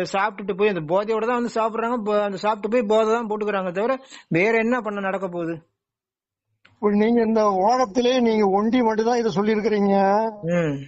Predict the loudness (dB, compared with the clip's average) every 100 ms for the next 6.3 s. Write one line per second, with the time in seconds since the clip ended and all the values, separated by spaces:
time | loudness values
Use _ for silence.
0 | -16 -6 -2 0 2 2 2 0 0 0
1 | 0 0 0 0 -2 -4 -6 0 2 4
2 | 2 -2 0 2 2 2 2 2 2 4
3 | 2 0 -2 -14 -20 _ _ -4 0 2
4 | 2 2 2 2 2 2 2 2 2 0
5 | 0 0 0 0 -2 2 2 2 2 2
6 | 2 2 2